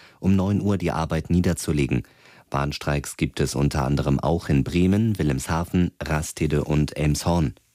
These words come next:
Bei einem Küchenbrand in Marmsdorf ist eine zweiundachtzig-jährige Frau ums Leben gekommen.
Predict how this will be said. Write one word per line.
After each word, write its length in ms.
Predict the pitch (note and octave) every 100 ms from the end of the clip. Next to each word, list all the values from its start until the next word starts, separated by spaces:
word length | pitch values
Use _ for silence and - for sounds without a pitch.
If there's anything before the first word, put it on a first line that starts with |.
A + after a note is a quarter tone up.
| _ _ _ _ _ _ _ - - _ - -
Bei 160 | A2
einem 180 | A2 A2
Küchenbrand 760 | - B2+ - A#2 G2 G2+ G2+ -
in 260 | F#2+ F#2
Marmsdorf 680 | E2+ D#2 E2 - E2 D2+ -
ist 160 | E2+ E2+
eine 260 | E2 D#2+
zweiundachtzig-jährige 1000 | - F#2 F#2+ F#2+ E2 - F2+ F2 E2+ E2+
Frau 320 | F2 - F2 F2
ums 280 | E2+ -
Leben 260 | D2+ C#2+ C#2
gekommen. 460 | C#2+ - D2 B1